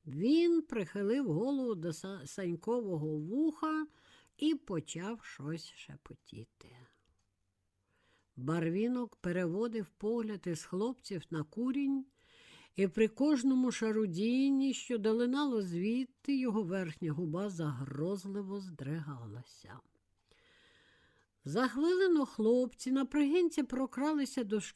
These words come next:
Тишкевичового щ-, човна і заховали його в очеретах. Тоді взяли луки, і Грицик, уже не криючись, врушив до куреня, де досі вовтузився Ш-, Тишкевич.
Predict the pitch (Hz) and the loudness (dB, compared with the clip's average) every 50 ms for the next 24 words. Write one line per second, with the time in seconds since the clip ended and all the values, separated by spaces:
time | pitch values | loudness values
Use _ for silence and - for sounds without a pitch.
0 | _ _ - - 226 - - - - 262 277 269 240 208 156 - - 185 165 170 | _ _ -6 -4 -4 -4 -4 -6 -4 -2 -2 -2 -2 -4 -6 -6 -6 -6 -4 -2
1 | 170 156 160 165 147 - - - - - - 175 170 160 160 165 180 208 262 302 | -2 -2 -2 -4 -4 -6 -10 -16 -18 -12 -8 -6 -4 -4 -4 -2 -2 -2 -2 -2
2 | 320 320 302 254 208 190 160 - - 165 151 139 151 170 202 240 254 247 240 240 | -2 -2 -4 -4 -4 -6 -6 -6 -4 -4 -4 -4 -4 -4 -4 -4 -4 -4 -6 -6
3 | 233 214 208 226 233 220 175 147 151 147 - - - 170 160 151 139 131 127 - | -6 -6 -6 -6 -6 -6 -6 -6 -8 -8 -10 -12 -12 -12 -10 -10 -10 -12 -14 -16
4 | _ - - - - _ _ _ _ _ _ _ _ _ _ _ _ _ _ _ | _ -18 -20 -20 -20 _ _ _ _ _ _ _ _ _ _ _ _ _ _ _
5 | _ - _ _ _ _ _ - 349 311 311 359 262 185 160 170 160 156 151 160 | _ -20 _ _ _ _ _ 0 2 4 4 4 4 2 0 0 0 0 0 0
6 | 165 180 214 269 349 381 381 359 311 - - - 320 320 320 320 - - 208 180 | -2 -2 0 2 2 2 2 0 -4 -6 -6 -2 -2 0 -2 -2 -2 -2 0 0
7 | 170 151 151 156 170 208 269 311 311 294 - - - 254 240 - - 226 208 202 | 2 0 0 -2 -2 0 0 0 0 -2 -4 -8 -10 -10 -10 -8 -6 -4 -2 0
8 | 320 359 320 277 185 - - - - 131 143 196 277 320 320 294 277 277 262 233 | 2 2 2 2 0 -2 -6 -10 -10 -6 -2 0 2 2 2 2 2 0 -2 -4
9 | - - 240 240 233 202 - 226 202 156 147 151 156 151 180 247 285 277 240 - | -6 -8 -6 -6 -6 -8 -10 -14 -12 -8 -6 -4 -2 -2 0 0 0 0 -2 -4
10 | - 214 214 208 208 175 165 175 160 - _ - - 147 170 185 185 160 160 143 | -6 -6 -6 -6 -6 -6 -6 -8 -8 -10 _ -8 -4 -2 -2 -2 -2 -2 -2 -2
11 | 135 135 139 135 135 131 143 - _ _ _ _ _ _ _ - 151 139 131 139 | -2 -4 -6 -8 -10 -12 -14 -16 _ _ _ _ _ _ _ -2 -2 -2 -2 -2
12 | 151 196 247 285 269 - - 240 226 208 190 185 165 156 - _ - 147 151 160 | 0 2 2 2 0 -2 -6 -6 -6 -4 -4 -6 -6 -8 -12 _ -6 -4 -4 -4
13 | 156 143 151 156 143 120 - - - 151 135 - - - 147 123 - 135 - - | -4 -6 -8 -10 -12 -14 -16 -18 -16 -14 -14 -14 -14 -18 -14 -12 -12 -12 -12 -14
14 | - - - 131 127 135 135 139 127 - _ - - | -18 -16 -14 -14 -14 -14 -16 -18 -20 -20 _ -20 -20